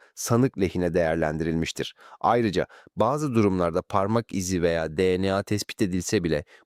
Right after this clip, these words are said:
bunun hangi tarihte bırakıldığı belli değildir. Dolayısıyla suç tarihiyle bağ kurulması her zaman mümkün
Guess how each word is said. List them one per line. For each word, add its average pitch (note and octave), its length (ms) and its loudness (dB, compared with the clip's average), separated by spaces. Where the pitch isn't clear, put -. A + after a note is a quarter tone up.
bunun A2+ 220 2
hangi C3 340 0
tarihte F#2+ 540 0
bırakıldığı F#2+ 680 2
belli F2 320 0
değildir. F#2+ 460 0
Dolayısıyla A2+ 440 2
suç - 300 -4
tarihiyle G2 640 0
bağ A#2 220 2
kurulması F#2+ 520 0
her A#2 300 -2
zaman A2 380 0
mümkün F#2 420 -4